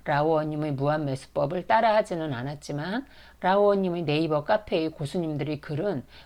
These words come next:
그 고통을 견뎌내는데 큰 도움이 됐어요. 물론 저는 그때도 그랬고, 지금도 눈팅만 하고 있고, 여러 고수님들이 글을 읽어가며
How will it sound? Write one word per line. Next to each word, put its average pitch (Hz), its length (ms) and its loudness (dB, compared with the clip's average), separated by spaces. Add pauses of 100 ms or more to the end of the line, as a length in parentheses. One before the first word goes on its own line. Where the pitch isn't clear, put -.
그 220 200 -2
고통을 160 480 -4
견뎌내는데 147 760 -4
큰 285 260 0
도움이 156 380 -2
됐어요. 135 440 -2 (280)
물론 147 480 2 (260)
저는 170 320 -4
그때도 185 480 0
그랬고, 160 580 0 (200)
지금도 180 640 0
눈팅만 165 560 -2
하고 160 240 -4
있고, 147 560 -2
여러 190 320 2
고수님들이 156 720 -2
글을 151 300 -8
읽어가며 147 720 -2